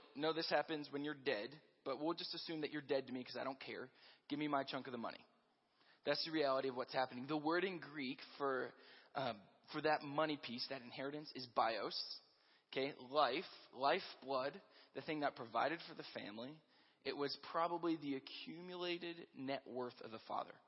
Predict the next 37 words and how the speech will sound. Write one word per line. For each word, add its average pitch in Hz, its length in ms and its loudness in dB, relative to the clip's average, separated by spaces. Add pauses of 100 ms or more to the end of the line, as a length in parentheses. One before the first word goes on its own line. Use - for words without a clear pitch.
(1500)
If 143 180 0
you're 175 160 0
into 190 260 -2
math, 139 400 0
if - 160 -10
you're 135 120 -2
into 170 220 -2
finance, 120 520 -2
do 151 120 -6
some 156 180 -6
study 127 360 -2
on 95 140 -8
this. - 260 -12
It's 165 160 0
likely 151 680 0
he 143 260 -10
sold 143 480 -2
what 151 120 -4
he 147 140 -8
had, 131 400 -4
parts 135 300 -4
of - 140 -8
it. 120 140 -8 (540)
Maybe 170 420 2
he 170 60 -4
took 165 200 -4
a 147 60 -2
loan. 123 460 -4 (1500)
It 127 140 0
hurt. 117 280 -2 (320)
It 131 60 -2
was 143 180 -2
probably 160 360 4 (200)
thirty 165 440 2
to 160 120 -10 (120)
forty 151 200 -2
percent. 131 520 -6